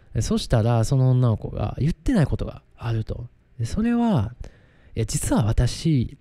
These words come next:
この前、その、婚約破棄したんよね」と思って。「ほう」ってなるんですよね。女の子が泣きながら、「実は私、六年間付き合ってた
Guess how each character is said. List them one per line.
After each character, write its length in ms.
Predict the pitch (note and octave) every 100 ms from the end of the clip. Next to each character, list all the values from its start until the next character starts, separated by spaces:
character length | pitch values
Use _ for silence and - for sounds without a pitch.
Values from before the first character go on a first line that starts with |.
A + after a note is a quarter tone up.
| - -
こ 140 | B3+
の 140 | C4+
前、 540 | B3+ A#3 C3 G2+ - A#2
そ 140 | - G2+
の、 80 | - - _ - - - -
婚 340 | D#4+ F4 F4
約 640 | E4+ D#4 - D4 D4 C#4+ B3+
破 200 | - G4
棄 240 | - D3+ A2+
し 460 | - - - -
た 180 | - D3
ん 100 | B2
よ 160 | A2+ G#2
ね」 400 | G#2+ A#2 B2 B2
と 80 | F#2+
思 80 | F#2+
っ 40 |
て。 280 | - - - - - _ _ _ _ _
「ほ 500 | - - F3+ E3+ C3+
う」 20 |
っ 20 | A#2+
て 120 | A#2
な 140 | A2+
る 140 | A#2+ A2
ん 20 |
で 80 | F#2+
す 100 | G2
よ 140 | F2+
ね。 380 | B2 D3+ D3+ C#3 _ _ _ - _ _ _ _ -
女 240 | C3+ C#3 C3+
の 80 | A#2
子 140 | G#2
が 260 | G2+ G2 G2+
泣 160 | B2+
き 100 | C3
な 120 | A#2+ A2
が 100 | G#2+
ら、 380 | A2 G2+ G2+ - - - -
「実 200 | A#2+ C#3+
は 60 |
私、 640 | A2 A2 A2+ - C#3 A#2 A2
六 300 | E3+ - F4+
年 260 | F#4+ F4
間 260 | - C#3 A#2+
付 180 | - -
き 100 | A#2
合 60 |
っ 40 | A2+
て 180 | -
た 680 | A#2 A2 G#2 G2 F#2+ F#2+ B3+